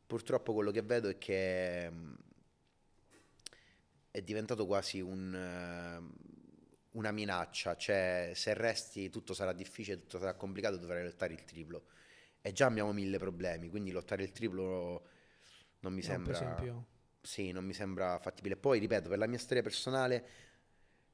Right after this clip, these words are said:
Speaker 1: chi si prende questa responsabilità molto spesso poi se le infligge da solo, no? Soffre da solo. Quindi io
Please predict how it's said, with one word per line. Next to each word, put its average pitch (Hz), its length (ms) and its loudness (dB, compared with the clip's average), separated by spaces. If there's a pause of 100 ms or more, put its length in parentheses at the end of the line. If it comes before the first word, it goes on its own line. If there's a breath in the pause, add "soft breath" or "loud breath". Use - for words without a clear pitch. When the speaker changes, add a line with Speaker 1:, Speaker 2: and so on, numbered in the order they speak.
(640)
Speaker 1:
chi 120 120 -4
si 120 100 4
prende 120 220 6
questa 117 260 2
responsabilità 113 920 2 (1600)
molto 113 340 0
spesso - 360 0
poi 95 500 4
se - 120 -4
le 101 60 0
infligge 95 380 -2
da 92 120 2
solo, 85 380 -2
no? 92 400 -2
Soffre - 420 -4
da 85 120 -2
solo. 87 320 -4
Quindi 101 300 -2
io 107 300 2